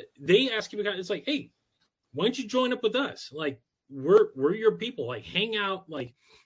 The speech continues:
you, you know, you'll still work with the, with the, with the other guys, but you could be with us." And he's like, "Look, I don't really want any part of this, whatever this is." Like, he's like,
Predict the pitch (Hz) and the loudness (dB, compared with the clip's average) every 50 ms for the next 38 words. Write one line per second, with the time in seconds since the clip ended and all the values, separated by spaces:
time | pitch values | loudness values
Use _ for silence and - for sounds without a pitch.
0 | _ _ _ _ 143 160 175 175 170 - 160 160 147 127 117 113 123 139 180 202 | _ _ _ _ -4 -4 -4 -4 -4 -6 -10 -8 -8 -8 -10 -10 -2 0 2 4
1 | - 285 208 196 208 220 214 170 147 143 202 226 185 156 160 156 156 - - 156 | 6 6 6 6 6 6 4 2 -2 -2 -2 -2 -2 -2 -2 -2 -2 -2 -2 -2
2 | 143 139 131 123 123 151 147 143 - 135 131 120 113 110 - 208 262 269 185 156 | -2 -2 -2 -6 -6 -8 -8 -6 -6 -8 -8 -8 -10 -8 -4 -2 -2 -2 -2 -2
3 | 139 135 135 139 135 - 131 117 113 - _ _ _ _ _ _ _ _ 135 160 | -2 -2 -4 -4 -4 -4 -6 -8 -8 -12 _ _ _ _ _ _ _ _ -6 -6
4 | 185 196 180 190 190 175 170 175 175 175 170 170 160 151 139 165 143 135 - - | -4 -2 0 2 2 2 2 2 0 -2 -2 -2 -4 -6 -4 -4 -4 -6 -6 -6
5 | 147 156 156 131 110 - - - 147 165 165 185 180 170 175 - _ _ _ _ | -2 0 0 0 -2 -4 -10 -10 -8 -4 -4 -2 -4 -4 -6 -10 _ _ _ _
6 | _ _ _ _ _ _ _ _ _ - 147 160 170 165 160 156 147 143 143 139 | _ _ _ _ _ _ _ _ _ -4 0 2 4 4 4 2 0 0 0 -2
7 | 135 143 143 139 127 117 - - 135 127 120 113 107 107 110 101 90 85 - - | -4 -8 -8 -10 -10 -10 -10 -8 -6 -4 -4 -4 -6 -6 -6 -8 -8 -10 -14 -12
8 | 117 127 139 147 160 151 151 139 135 135 127 - - 131 117 104 92 90 - - | -8 -4 -2 0 0 0 0 -2 -2 -4 -4 -4 -6 -6 -6 -6 -8 -10 -14 -12
9 | 120 127 127 113 104 - _ _ _ _ _ _ _ _ _ - 139 139 143 117 | -10 -8 -6 -8 -8 -10 _ _ _ _ _ _ _ _ _ -6 -4 -4 -4 -4
10 | - | -6